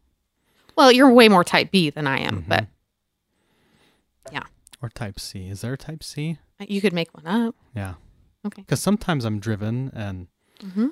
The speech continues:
Speaker 2: there's a lot of
Speaker 1: You know, and you can, you turn it on when you have to.
Speaker 2: Mm-hmm.
Speaker 1: It's kinda like, um, you're a peopler when you have to,
Speaker 2: Mm-hmm.
Speaker 1: to do it. Here's another one, and this
Speaker 2: So
Speaker 1: one
Speaker 2: I'm an ambivert. Is there, like, an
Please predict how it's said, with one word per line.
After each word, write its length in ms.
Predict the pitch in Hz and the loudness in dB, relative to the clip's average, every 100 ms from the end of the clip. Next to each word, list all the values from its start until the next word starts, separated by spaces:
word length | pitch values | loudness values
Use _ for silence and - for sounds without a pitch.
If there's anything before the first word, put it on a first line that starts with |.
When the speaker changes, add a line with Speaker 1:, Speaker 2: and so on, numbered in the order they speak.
| _ | _
Speaker 2:
there's 120 | - 139 | -14 -10
a 60 | |
lot 180 | 117 127 | -10 -10
of 80 | 135 - _ _ - | -12 -16 _ _ 2
Speaker 1:
You 180 | 277 302 | 6 8
know, 200 | 311 294 | 6 6
and 120 | 262 262 | 6 6
you 120 | 262 | 6
can, 200 | 320 262 | 4 2
you 140 | 220 240 | 2 0
turn 240 | - 277 | 2 4
it 100 | 254 | 6
on 180 | 233 226 | 6 6
when 100 | 202 | 4
you 60 | 196 | 4
have 200 | 208 - | 2 0
to. 140 | - | -6
Speaker 2:
Mm-hmm. 420 | - 110 82 107 113 | -6 -10 -12 -6 -4
Speaker 1:
It's 100 | - | 0
kinda 220 | 247 220 | 4 4
like, 220 | 208 - - | 4 0 0
um, 320 | 180 180 170 _ _ _ _ | 0 0 -10 _ _ _ _
you're 140 | 190 180 | 2 2
a 60 | |
peopler 420 | - 208 185 170 | 2 -2 0 0
when 120 | 160 160 | 0 -2
you 60 | |
have 220 | 151 151 - | -2 -4 -6
to, 100 | - | -14
Speaker 2:
Mm-hmm. 380 | - 98 98 107 | -10 -8 -6 -6
Speaker 1:
to 80 | |
do 80 | 120 | -4
it. 160 | - - _ _ _ _ _ _ _ _ _ _ _ _ _ | -6 -8 _ _ _ _ _ _ _ _ _ _ _ _ _
Here's 240 | - 302 | 4 6
another 240 | 311 262 247 | 8 8 8
one, 140 | 226 | 8
and 80 | 214 | 6
this 100 | 214 | 4
Speaker 2:
So 80 | 220 | 4
Speaker 1:
one 180 | 202 107 | 4 2
Speaker 2:
I'm 120 | 113 - | -2 -2
an 240 | 135 143 | -2 0
ambivert. 520 | 123 107 117 110 110 | -2 -2 -4 -4 -8
Is 120 | 110 | -10
there, 180 | 107 107 | -8 -8
like, 220 | 104 104 | -8 -10
an 100 | - | -12